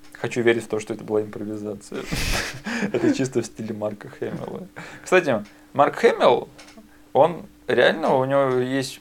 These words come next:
Он ин-, интереснее, чем главный герой, по-моему, он как бы более или менее старается. Он, конечно, играет в этом фильме лейтенанта Гордона.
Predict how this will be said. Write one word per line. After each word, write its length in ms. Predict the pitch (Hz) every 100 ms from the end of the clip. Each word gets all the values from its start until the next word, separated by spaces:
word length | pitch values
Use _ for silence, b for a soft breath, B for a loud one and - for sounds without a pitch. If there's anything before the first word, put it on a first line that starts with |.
| -
Он 220 | 147 160
ин-, 300 | 143 143 143 135
интереснее, 580 | 131 - 135 131 104 101
чем 180 | 98 98
главный 380 | 104 98 98
герой, 240 | 101 107 101
по-моему, 580 | 95 98 90 92 92 92
он 60 | -
как 140 | -
бы 60 | -
более 340 | 110 113 107 104
или 80 | 107
менее 300 | 107 101 98
старается. 600 | - 107 95 95 - -
Он, 160 | 131 139
конечно, 360 | 147 147 143
играет 320 | 123 139 165
в 40 | 120
этом 200 | 113 110
фильме 320 | 110 143 120
лейтенанта 520 | 101 104 117 113 110 104
Гордона. 540 | 101 98 - -